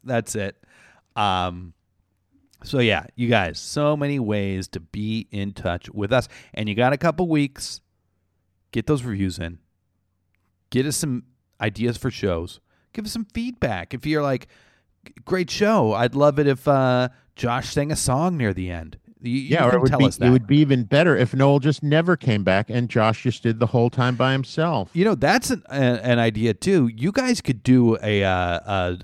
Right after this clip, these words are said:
Speaker 1: a Josh and Deb show for a couple weeks.
Speaker 2: Oh, n-, no, we can't.
Speaker 1: Oh, really?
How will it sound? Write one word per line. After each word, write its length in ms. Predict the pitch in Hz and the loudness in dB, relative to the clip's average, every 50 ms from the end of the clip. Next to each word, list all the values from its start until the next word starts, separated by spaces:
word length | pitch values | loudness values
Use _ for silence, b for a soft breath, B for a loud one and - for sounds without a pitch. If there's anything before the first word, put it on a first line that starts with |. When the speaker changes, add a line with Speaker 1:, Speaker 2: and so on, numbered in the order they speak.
| - | -8
Speaker 1:
a 120 | 104 101 95 | -6 -6 -6
Josh 400 | 92 - 120 120 117 113 - - | -4 -2 -2 0 -2 -2 -4 -6
and 120 | 104 90 | -10 -6
Deb 220 | - 110 127 175 | -4 -4 -4 -4
show 220 | - - 123 101 92 | -4 -2 -2 -2 -2
for 140 | - 98 90 | -2 -4 -4
a 40 | |
couple 300 | - - 98 - - 90 | -4 -4 -6 -4 -4 -4
weeks. 180 | 87 92 110 - | -4 -4 -4 0
Speaker 2:
Oh, 200 | 110 107 104 101 - - | 0 0 0 0 -2 -4
n-, 140 | 92 92 - - | -12 -16 -12 -10
no, 280 | 95 95 95 95 95 92 | -6 -2 0 2 2 2
we 160 | 87 85 - | 2 0 -4
can't. 340 | - - - - 64 - _ _ _ _ _ | -6 -10 -14 -14 -14 -16 _ _ _ _ _
Speaker 1:
Oh, 240 | - 98 104 95 95 | -6 -4 -2 -2 -2
really? 400 | 95 110 - 208 240 247 190 - | -2 -2 -2 -2 -2 -4 -4 -10